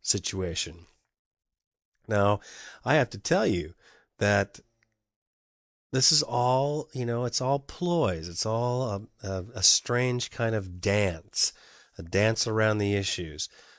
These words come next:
So they've given themselves until Monday to make something happen. Now, the players want, uh, sixty percent of the revenue that the teams, all teams make,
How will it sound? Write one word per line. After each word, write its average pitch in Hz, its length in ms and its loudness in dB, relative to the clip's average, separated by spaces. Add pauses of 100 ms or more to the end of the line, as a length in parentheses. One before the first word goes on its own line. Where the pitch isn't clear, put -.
(160)
So - 160 -2
they've 90 220 -4
given 113 240 -2
themselves 110 640 2
until 92 340 -4
Monday 90 840 0
to 101 120 -6
make 98 260 -2
something 95 440 -4
happen. 90 540 -6 (500)
Now, 92 80 2
the 90 100 -4
players 123 680 0
want, 101 340 0 (640)
uh, 110 160 -12
sixty - 460 0
percent 101 840 0 (420)
of 90 200 -4
the 87 100 -8
revenue 107 840 0 (180)
that - 320 -10
the 90 80 -14
teams, 110 520 -4 (120)
all 104 240 0
teams 120 420 -4
make, 85 500 -6